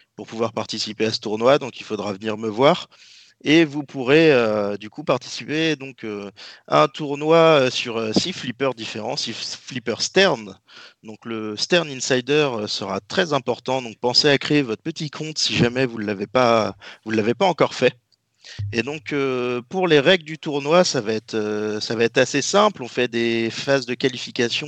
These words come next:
donc entre dix heures et quinze heures,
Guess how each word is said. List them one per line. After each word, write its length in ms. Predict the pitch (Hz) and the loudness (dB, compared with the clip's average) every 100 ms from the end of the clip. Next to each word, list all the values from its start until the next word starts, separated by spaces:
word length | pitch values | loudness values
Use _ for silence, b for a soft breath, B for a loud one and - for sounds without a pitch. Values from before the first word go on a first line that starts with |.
| 147 | -10
donc 180 | 110 - | -12 -12
entre 240 | 104 - | -10 -10
dix 360 | 104 127 135 135 | -10 -8 0 6
heures 260 | 143 135 - B B _ | 6 6 -4 B B _
et 140 | 127 | 2
quinze 340 | 113 131 107 127 | 2 0 2 2
heures, 320 | 202 - | 0 -2